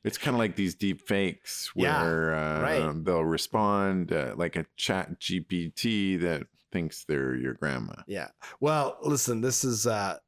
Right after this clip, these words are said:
Speaker 2: yeah, it won't be a consciousness. I mean, may-, maybe that's possible. We don't know. This is sort of sad to say, or a little bit mean, but there are a lot of old people with whom, for whatever reason, interactions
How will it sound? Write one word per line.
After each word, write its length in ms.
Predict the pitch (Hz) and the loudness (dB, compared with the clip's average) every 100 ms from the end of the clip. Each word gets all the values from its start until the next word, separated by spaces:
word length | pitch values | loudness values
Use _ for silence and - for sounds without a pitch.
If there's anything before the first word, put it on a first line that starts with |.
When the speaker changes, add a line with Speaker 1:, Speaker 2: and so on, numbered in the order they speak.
| _ | _
Speaker 2:
yeah, 180 | 147 107 | -2 -2
it 80 | 107 | 2
won't 180 | 131 143 | 2 2
be 80 | 104 | 0
a 60 | |
consciousness. 680 | 90 117 123 117 - 85 76 | 0 0 0 0 -2 -4 -4
I 40 | 104 | -2
mean, 320 | 110 107 98 | -2 -2 -2
may-, 140 | 120 110 | -2 0
maybe 320 | 131 147 135 | 0 2 2
that's 240 | 113 95 | 0 -4
possible. 540 | - 98 95 - 92 98 | -4 -2 -2 -4 -4 -2
We 100 | 107 | -2
don't 240 | 107 90 | -2 -4
know. 340 | 104 110 82 101 _ _ _ _ _ _ _ _ _ _ _ _ - | -4 -4 -6 -12 _ _ _ _ _ _ _ _ _ _ _ _ -10
This 220 | 131 - | -2 -2
is 80 | - | 0
sort 160 | 120 104 | 0 0
of 80 | |
sad 320 | - 107 98 87 | 0 0 -2 -4
to 80 | - | -2
say, 220 | 98 101 | 0 0
or 160 | 92 | 0
a 40 | 90 | -2
little 180 | 107 95 | -4 -6
bit 160 | 87 | -6
mean, 260 | 101 127 82 | -2 -2 -2
but 240 | 95 92 _ - | -6 -8 _ -2
there 120 | 135 | 4
are 60 | 160 | 4
a 60 | |
lot 220 | 127 123 120 | 4 2 2
of 60 | |
old 200 | 110 127 | 2 2
people 400 | 113 101 90 87 | 0 -2 -4 -6
with 220 | 87 104 - | -6 -6 -2
whom, 460 | 120 110 98 98 _ _ _ _ _ _ - | -2 -2 -2 -6 _ _ _ _ _ _ -8
for 180 | - | -2
whatever 360 | 113 110 131 113 | 0 2 2 2
reason, 500 | 104 104 101 90 87 _ _ | 0 0 -2 -6 -8 _ _
interactions 1120 | 127 123 117 104 104 - 107 98 104 - - | -4 -2 0 -2 -2 -2 -2 -2 -2 -4 -4